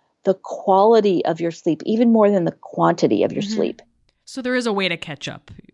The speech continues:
Speaker 1: Yeah, yeah, yeah. You know, people dur-, during the work week, sometimes people are a little less restful in their sleep.
Speaker 2: Mm-hmm.
Speaker 1: And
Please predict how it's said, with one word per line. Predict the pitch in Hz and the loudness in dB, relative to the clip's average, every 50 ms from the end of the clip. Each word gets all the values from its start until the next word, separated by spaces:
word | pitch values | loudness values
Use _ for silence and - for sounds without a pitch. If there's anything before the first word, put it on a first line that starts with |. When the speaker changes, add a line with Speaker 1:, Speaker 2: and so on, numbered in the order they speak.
| _ _ _ _ | _ _ _ _
Speaker 1:
Yeah, | 202 208 226 240 285 339 392 440 466 392 269 185 151 | -14 -10 -4 0 2 4 4 4 4 4 2 0 0
yeah, | - - 226 240 262 240 196 175 175 | -2 0 2 2 2 2 2 -2 -4
yeah. | 170 202 190 180 - - - - _ _ _ _ _ _ | -4 -4 -4 -4 -6 -8 -12 -18 _ _ _ _ _ _
You | 247 233 | -2 0
know, | 226 220 220 214 - _ _ _ _ _ - | 2 2 2 0 -2 _ _ _ _ _ -6
people | - 262 254 - 294 302 269 - | -4 -4 0 2 2 2 2 2
dur-, | - 269 262 - - 220 | 2 2 2 2 0 -2
during | 202 269 269 311 349 339 | 2 2 4 4 4 4
the | 320 269 | 2 2
work | 220 220 233 262 - - | 2 2 0 0 0 -4
week, | 247 240 - | -6 -8 -6
sometimes | - - 240 240 - 269 277 285 - | -6 -6 -6 -4 -4 -6 -6 -6 -8
people | _ - - 285 - - 294 285 | _ -10 -10 -6 0 2 2 4
are | 262 254 269 320 359 330 277 - | 4 4 4 4 4 4 2 2
a | 208 202 | 0 -2
little | 202 196 196 185 185 180 185 185 175 - _ _ _ | -2 -2 -2 -2 -2 -4 -4 -6 -10 -16 _ _ _
less | 180 185 170 165 165 - - _ _ _ _ _ _ _ 185 | -2 0 0 0 0 -4 -12 _ _ _ _ _ _ _ -16
restful | - - - - 190 190 196 - - - - 156 160 160 | -14 -6 0 2 2 2 2 -2 -6 -4 -2 0 2 2
in | 160 160 | 0 0
their | 156 143 | -4 -6
sleep. | 147 - - - - 101 - 139 - - | -8 -10 -12 -10 -8 -6 -6 -6 -8 -10
Speaker 2:
Mm-hmm. | - - 196 190 | -14 -8 -4 0
Speaker 1:
And | 156 180 175 170 175 170 170 170 170 165 | 2 4 4 6 6 4 2 0 -2 -6